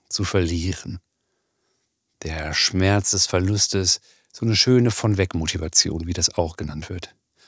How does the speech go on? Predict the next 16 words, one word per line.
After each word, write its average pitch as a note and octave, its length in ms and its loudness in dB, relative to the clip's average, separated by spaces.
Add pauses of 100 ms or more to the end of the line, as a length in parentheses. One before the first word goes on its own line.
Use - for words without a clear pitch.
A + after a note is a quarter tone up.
Auf G2+ 160 0
der F#2+ 120 0
anderen A#2+ 260 4
Seite F2 320 2
die G2 140 -2
Lust C3+ 480 2
aufs F#2 180 0
Gewinnen. F#2 400 2
Hier G2 240 2
ist G2+ 160 -2
dieses G2 260 -2
Ziel, A#2+ 300 4
das E2+ 160 2
möchte A2 460 2
ich F#2+ 120 0
erreichen. G2+ 560 4